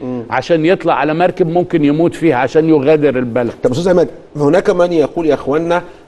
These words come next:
Speaker 1: في فرق بين حرية الرأي وحرية الهزي. انتوا في حالة هزي لا يتوقف. هل مطلوب من الدولة أن تقوم بوظيفتها التربوية بأنها تضع قيود على هذا الكلام، إن في لائحة ألفاظ لا تقال،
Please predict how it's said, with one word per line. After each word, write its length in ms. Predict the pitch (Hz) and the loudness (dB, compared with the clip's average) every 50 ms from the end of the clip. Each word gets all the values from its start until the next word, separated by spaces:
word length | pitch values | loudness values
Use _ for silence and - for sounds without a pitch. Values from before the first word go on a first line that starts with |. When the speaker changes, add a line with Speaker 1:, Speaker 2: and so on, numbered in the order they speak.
| - | -4
Speaker 1:
في 80 | - 160 | -2 -2
فرق 340 | 135 - 165 165 165 - - | 0 2 2 2 2 0 -2
بين 160 | 131 139 131 | -2 -2 -2
حرية 380 | - - 131 120 135 160 165 160 151 | -2 -4 -2 0 2 2 2 2 0
الرأي 340 | 139 131 160 170 - 151 151 | 0 0 0 0 0 -2 -2
وحرية 320 | 139 120 123 139 156 170 - | -2 0 0 0 0 2 0
الهزي. 580 | 165 139 165 170 127 - - - - - - - _ _ _ _ _ _ _ - | 0 0 0 0 -2 -4 -12 -14 -16 -18 -20 -20 _ _ _ _ _ _ _ 0
انتوا 320 | 175 202 208 - - 208 202 | 0 0 2 2 2 2 2
في 120 | - 254 | 2 0
حالة 240 | - - 214 220 208 - | -2 0 2 0 0 0
هزي 540 | - - 190 240 196 180 185 196 202 202 226 - - - - | 0 0 0 0 0 -4 -8 -10 -10 -10 -12 -16 -16 -8 -2
لا 260 | 170 151 180 220 - | 0 0 2 2 0
يتوقف. 460 | 214 - 175 170 170 - - - - - - - - - - | 0 0 0 0 0 0 -4 -12 -16 -16 -16 -20 -20 -20 -14
هل 320 | - 127 175 214 254 233 202 | -6 -2 0 0 0 0 -2
مطلوب 480 | 185 170 151 - 151 170 202 208 165 | -4 -6 -6 -6 -6 -6 -6 -4 -4
من 100 | 175 160 | -2 0
الدولة 460 | 151 151 - 131 156 160 151 135 117 | -2 -2 0 0 0 0 0 0 -4
أن 220 | - - 120 113 - | -4 -6 -8 -6 -6
تقوم 540 | - 123 - - 160 185 175 160 143 117 - - - | -6 -8 -6 -4 -4 -2 -2 0 -2 -2 -4 -6 -2
بوظيفتها 640 | 123 131 127 131 117 127 123 131 180 180 - 160 | 0 2 2 2 2 0 0 -2 -2 -2 -2 -4
التربوية 800 | 147 - - 156 139 139 123 120 143 143 151 156 156 139 117 - - - - - | -4 -4 -2 -2 0 0 2 2 2 4 4 4 2 2 0 -2 -6 -14 -14 -6
بأنها 220 | - 143 147 165 165 | -2 0 2 2 2
تضع 260 | - 165 185 170 160 | 0 0 0 0 -2
قيود 280 | - - - 165 151 151 | -2 -2 -6 -4 -2 0
على 100 | 143 156 | 0 0
هذا 120 | 143 160 | 0 0
الكلام، 260 | 143 - - 147 151 147 147 | -2 0 0 0 0 2 0
إن 160 | 139 139 139 | 0 0 0
في 240 | 139 - 190 190 175 | 0 -2 -2 0 2
لائحة 520 | 160 160 165 160 - 190 226 277 - 208 - - - - - - - - | 2 2 0 0 -2 -6 -4 0 0 -2 -2 -2 -12 -20 -16 -6 -2 -2
ألفاظ 460 | 170 156 - - 190 196 185 160 123 110 - - - - | -2 0 0 0 2 2 2 0 -2 -8 -16 -18 -10 -2
لا 140 | 135 151 190 | 0 0 0
تقال، 480 | 196 - - - - - 190 180 147 | 0 -2 -6 -4 -2 0 2 2 0